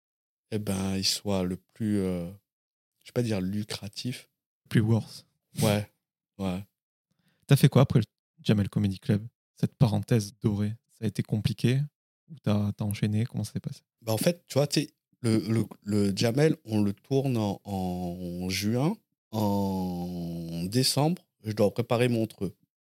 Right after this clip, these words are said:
Speaker 1: Et les, les sketchs sont sortis, euh, quasiment en même temps. Et donc, du coup, il y a eu un espèce de gros coup de projecteur sur WAM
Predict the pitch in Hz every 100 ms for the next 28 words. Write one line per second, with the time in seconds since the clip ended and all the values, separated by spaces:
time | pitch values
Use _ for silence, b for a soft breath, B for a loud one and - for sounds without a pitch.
0 | _ - 110 101 95 98 98 95 92 101
1 | - 147 - - 110 - 131 131 101 95
2 | - 104 110 110 107 107 101 110 - _
3 | _ _ - b b b b _ - 113
4 | 104 101 107 113 107 110 - - 165 185
5 | _ - 104 113 107 107 - 131 117 104
6 | 98 98 - 135 151 - - 143 - 117
7 | 113 107 131 120 113 - 104 101 110 113